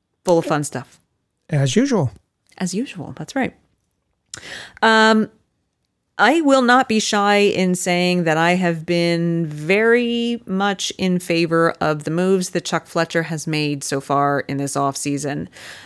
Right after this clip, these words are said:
Speaker 1: Um, bringing Ryan Ellison, love it. Um, I've, we've talked about this, but I am hedging my bets, uh, and, and saying that right now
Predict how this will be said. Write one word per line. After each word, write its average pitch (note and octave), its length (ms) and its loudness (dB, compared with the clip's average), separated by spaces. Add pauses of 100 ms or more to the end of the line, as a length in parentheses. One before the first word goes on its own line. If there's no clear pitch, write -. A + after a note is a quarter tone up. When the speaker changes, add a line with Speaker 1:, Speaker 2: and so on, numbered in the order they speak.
(140)
Speaker 1:
Um, D3 640 0 (420)
bringing A3 480 2
Ryan G3+ 300 2
Ellison, G3 800 0
love D3+ 300 0
it. - 180 -10 (220)
Um, D3+ 500 -4 (140)
I've, E3 580 0
we've D#3+ 220 -2
talked F#3+ 320 2
about F#3 320 2
this, F#3 400 0 (120)
but D3 220 -2
I D#3 240 4
am D#3+ 240 0
hedging F#3 400 0
my F3 140 2
bets, E3 640 -2
uh, B2+ 360 2
and, C#3+ 240 -4
and C#3+ 340 -4
saying D#3+ 400 0
that D3+ 140 -2
right E3+ 220 0
now E3+ 420 2